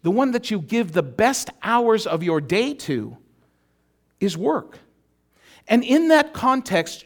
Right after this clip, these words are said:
Jesus is saying that you are the light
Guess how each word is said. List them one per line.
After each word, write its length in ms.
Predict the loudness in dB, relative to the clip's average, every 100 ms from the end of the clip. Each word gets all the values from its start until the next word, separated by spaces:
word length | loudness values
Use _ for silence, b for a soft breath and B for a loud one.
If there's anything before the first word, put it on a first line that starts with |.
| -10
Jesus 480 | -4 -2 -2 -4 -6
is 140 | -8
saying 540 | -4 -2 -2 -4 -8 -12 b b
that 160 | -4 -2
you 380 | 4 6 8 8
are 180 | 6
the 120 | 8 6
light 600 | 6 6 2 -2 -14